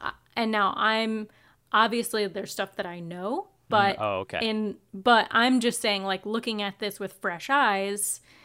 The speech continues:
Speaker 1: Jesse, like, it, it's not like Jesse forgot who Willow and Xander
Speaker 2: Right,
Speaker 1: were
Speaker 2: he knew their
Speaker 1: or
Speaker 2: names
Speaker 1: where
Speaker 2: and
Speaker 1: he
Speaker 2: such.
Speaker 1: was or
Speaker 2: Yeah.
Speaker 1: anything. So, like,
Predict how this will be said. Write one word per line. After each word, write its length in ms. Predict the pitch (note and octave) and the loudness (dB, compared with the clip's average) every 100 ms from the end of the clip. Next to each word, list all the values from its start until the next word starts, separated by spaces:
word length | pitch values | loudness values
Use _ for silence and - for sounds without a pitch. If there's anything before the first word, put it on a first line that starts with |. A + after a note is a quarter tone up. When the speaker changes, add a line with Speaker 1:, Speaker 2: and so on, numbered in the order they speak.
| - _ _ - | -20 _ _ -2
Speaker 1:
Jesse, 400 | A#3+ A#3+ - C4 | 2 2 2 2
like, 280 | A3+ G#3 - | 2 2 0
it, 200 | A#3 G#3+ - | 0 0 0
it's 160 | A#3+ | 0
not 140 | B3+ A#3 | 2 2
like 160 | A3+ D#3+ | 0 0
Jesse 300 | A3 G#3+ G#3 | 0 0 -4
forgot 720 | - F#3 - G#3+ G#3+ G#3 - | -4 -6 -2 2 2 0 -2
who 180 | - G3+ | -2 -2
Willow 640 | F3 G3 G3 G3+ G3 G3 | 0 0 0 0 0 -2
and 240 | F#3+ F#3+ | -4 -6
Xander 480 | D#3 G3+ G3 F#3 F3 | -6 -6 -6 -6 4
Speaker 2:
Right, 160 | E3+ F#3+ | 6 6
Speaker 1:
were 100 | G#3+ | 4
Speaker 2:
he 80 | C3+ | 2
knew 160 | D3 | 4
their 120 | A#2+ | 4
Speaker 1:
or 20 | G2+ | 2
Speaker 2:
names 300 | G2 F#3+ G3+ | 2 2 2
Speaker 1:
where 140 | G#3 | 2
Speaker 2:
and 60 | G3+ | 2
Speaker 1:
he 60 | |
Speaker 2:
such. 160 | - G3+ | 2 4
Speaker 1:
was 260 | B3 A#3 G3+ | 4 2 2
or 80 | |
Speaker 2:
Yeah. 60 | A3+ | 2
Speaker 1:
anything. 240 | G#3+ A3 | 2 0
So, 180 | G3+ A3+ | -2 0
like, 220 | G3+ G3 | 2 0